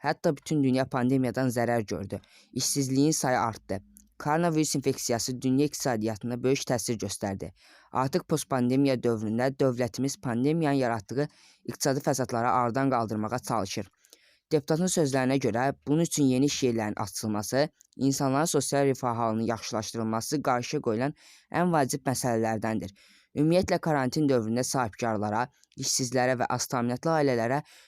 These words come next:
dövlət tərəfindən dəstək olundu. Priorit məsələ ondan ibarətdir ki, dövlətimiz iş yerlərində ixtisarların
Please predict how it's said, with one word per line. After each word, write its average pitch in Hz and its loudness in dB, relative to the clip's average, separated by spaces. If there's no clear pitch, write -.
dövlət 147 2
tərəfindən 139 2
dəstək 131 2
olundu. 95 -4
Priorit 151 4
məsələ 139 2
ondan 135 4
ibarətdir 123 0
ki, 113 -4
dövlətimiz 135 0
iş - 0
yerlərində 120 2
ixtisarların 117 -2